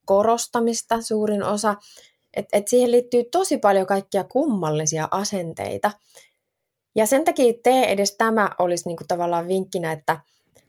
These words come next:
anna sille alustalle mahdollisuus ja käy kattoos, mitä siellä on. Et kirjaudu sinne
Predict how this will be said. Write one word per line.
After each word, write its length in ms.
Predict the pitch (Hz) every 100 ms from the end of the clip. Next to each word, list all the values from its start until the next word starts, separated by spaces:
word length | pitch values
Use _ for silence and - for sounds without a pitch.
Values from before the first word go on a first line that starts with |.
| _ _ _ -
anna 240 | 220 339
sille 240 | 349 254 220
alustalle 480 | 233 277 277 185 175
mahdollisuus 720 | 190 220 208 175 160 156 160
ja 80 | 156 -
käy 160 | 247 254
kattoos, 540 | - 220 - - 156 156
mitä 200 | 151 156
siellä 280 | 156 147 -
on. 340 | 156 214 294 - -
Et 100 | -
kirjaudu 480 | - 302 330 262 226
sinne 340 | 214 226 220